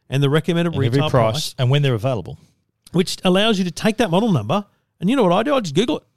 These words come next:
Speaker 1: Just Google
Speaker 2: Yeah.
Speaker 1: a model number.
Speaker 2: Compare.
Speaker 1: Make sure it's in Australia, 'cause then you search, you're basically looking at Harvey Norman, Bingley, J B Hi-Fi. How
Speaker 2: Yeah.
Speaker 1: are they comparing? What are they selling? Um, a-, and, and who's stocking it? Because not all these models are gonna be stocked by every retailer.
Speaker 2: No.
Speaker 1: Um,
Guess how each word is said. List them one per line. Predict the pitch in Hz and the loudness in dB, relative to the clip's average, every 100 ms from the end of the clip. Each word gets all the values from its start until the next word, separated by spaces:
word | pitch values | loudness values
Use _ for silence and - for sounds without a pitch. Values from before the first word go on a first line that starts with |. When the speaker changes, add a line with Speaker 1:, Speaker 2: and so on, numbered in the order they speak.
| _ _ | _ _
Speaker 1:
Just | 180 | -8
Google | 208 254 | -2 0
Speaker 2:
Yeah. | 240 | 2
Speaker 1:
a | |
model | 185 214 | 2 0
number. | 165 120 | 0 -2
Speaker 2:
Compare. | 156 151 123 - _ | -2 -2 -4 -10 _
Speaker 1:
Make | 165 202 | -4 -4
sure | - | -2
it's | 151 | -4
in | 131 | -4
Australia, | - - 101 120 190 | -4 -6 -6 -6 -8
'cause | - 151 | -6 -4
then | 156 | -2
you | 143 | -2
search, | - 143 - | -2 -4 -6
you're | 170 | -6
basically | 202 262 - 151 | -2 0 0 -2
looking | 143 135 131 | -2 -2 -4
at | 123 - _ | -4 -8 _
Harvey | 208 233 196 | -2 0 2
Norman, | 160 156 156 | 2 0 -2
Bingley, | 135 156 156 147 139 143 | -2 -4 -2 -2 -2 -2
J | 139 147 | -2 0
B | 147 | 0
Hi-Fi. | 127 127 139 | 2 0 0
How | 139 135 | -2 0
Speaker 2:
Yeah. | 175 226 | 0 2
Speaker 1:
are | 202 | 2
they | 151 147 147 | 2 0 0
comparing? | 156 131 147 135 131 135 - _ _ | -2 -2 0 0 0 -2 -6 _ _
What | 139 180 | -2 2
are | |
they | 180 165 | 2 2
selling? | - 135 131 127 - _ _ | 0 0 0 -2 -6 _ _
Um, | 127 127 123 123 - _ | -2 -2 -2 -4 -10 _
a-, | 139 | -10
and, | 139 139 123 | -4 -2 -2
and | 143 135 | -2 0
who's | 139 | -2
stocking | - 196 - 107 | -4 -6 -8 -14
it? | - - _ - _ | -16 -20 _ -20 _
Because | - 214 208 | -2 -2 0
not | 262 247 | 2 4
all | 202 | 4
these | 170 139 | 2 0
models | 135 123 | 0 0
are | 123 | -2
gonna | 117 | -2
be | 120 | -4
stocked | - 127 | -2 -4
by | - 117 | -2 -4
every | 113 | -4
retailer. | 113 143 - 120 101 - | -4 -6 -6 -10 -10 -18
Speaker 2:
No. | 98 - _ - | -18 -18 _ -4
Speaker 1:
Um, | 131 131 131 127 | 0 0 -2 -6